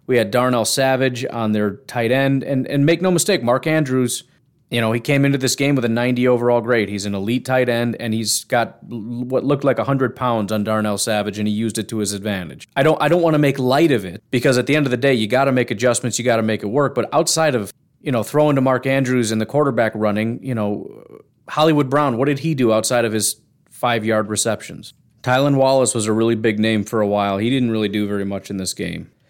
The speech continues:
So it wasn't all bad, and we can try to make some excuses and whatnot, but at the end of the day, they do have to be better. They do have to have answers, and they didn't really have answers. And even, you know, as mu-, I'd love to give them credit for closing the game out, even the way that it got closed out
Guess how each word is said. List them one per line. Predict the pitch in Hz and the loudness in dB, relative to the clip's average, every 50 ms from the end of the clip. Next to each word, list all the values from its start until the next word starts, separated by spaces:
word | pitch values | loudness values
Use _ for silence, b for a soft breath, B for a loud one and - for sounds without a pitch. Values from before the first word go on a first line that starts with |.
| _ _ | _ _
So | - - 190 180 170 | 0 2 2 4 4
it | - 190 185 | 4 4 4
wasn't | 175 202 233 233 180 160 156 151 | 6 4 4 4 4 2 2 4
all | 156 156 143 123 | 4 4 2 2
bad, | 127 131 131 143 143 143 143 143 - - _ _ | 2 2 2 2 2 2 2 0 -2 -6 _ _
and | - 120 | 0 2
we | 131 151 | 2 2
can | 143 160 | 2 2
try | 147 151 147 147 | 2 2 2 4
to | 143 | 4
make | 139 143 139 135 | 4 2 2 2
some | - - 135 | 0 0 0
excuses | 117 104 - - 143 139 135 120 - 135 123 | 0 -2 -2 0 2 2 2 2 0 0 0
and | 127 127 123 | 0 2 2
whatnot, | 127 120 107 131 127 123 - | 2 2 2 0 0 0 0
but | 131 120 | 0 0
at | 123 120 - | 0 0 0
the | 131 135 | 0 0
end | 139 139 | 0 0
of | 131 | 0
the | 127 | 0
day, | 120 123 123 | 2 2 2
they | 120 120 | 2 2
do | 117 131 139 | 0 0 0
have | 131 135 131 123 | 2 0 0 -2
to | - 127 | -4 -4
be | 117 120 | -4 -4
better. | 113 110 120 120 123 113 | 0 2 2 4 4 2
They | 113 110 | 0 0
do | 120 127 | 2 2
have | 123 117 110 - | 2 2 0 0
to | 117 | -2
have | 110 117 113 110 | 0 0 0 0
answers, | 110 113 113 113 - 120 113 | 0 0 -2 -4 -6 -4 -2
and | 131 | -2
they | 139 | 0
didn't | 139 156 156 151 | 2 2 2 2
really | 151 147 147 143 | 2 2 4 2
have | 143 135 | 2 2
answers. | 139 143 156 143 - 135 110 117 | 2 0 0 0 -2 -4 -4 -4
And | 123 | -4
even, | - 190 208 226 208 214 180 147 143 B B B B B B B - | -2 -2 -2 0 0 0 0 0 -2 B B B B B B B 0
you | 160 | 2
know, | 165 160 | 4 4
as | 156 139 | 4 4
mu-, | 170 180 - | 2 2 2
I'd | 160 151 147 | 2 2 4
love | 170 214 202 160 | 4 2 2 0
to | 175 | 0
give | 160 180 160 | 0 2 0
them | 151 113 | 0 -2
credit | - - 151 151 160 147 | 0 0 2 2 0 -2
for | - 143 131 | -4 -6 -8
closing | - - 151 147 156 143 143 143 | -2 2 2 4 4 4 2 2
the | 131 127 | 2 0
game | 117 123 123 123 120 143 | 0 0 0 0 0 2
out, | 165 165 147 - 170 | 2 0 0 0 -2
even | 190 220 220 226 214 180 156 143 - | -2 -2 0 2 0 0 0 -2 -4
the | - 143 | -4 -2
way | 139 139 165 180 175 | 2 2 4 4 4
that | 170 165 135 | 4 2 0
it | 135 | 0
got | 110 143 131 127 - | 0 0 0 0 -2
closed | - - 143 135 123 107 101 | -4 -2 0 0 0 0 0
out | 127 147 165 156 131 120 | 0 0 0 0 -2 -4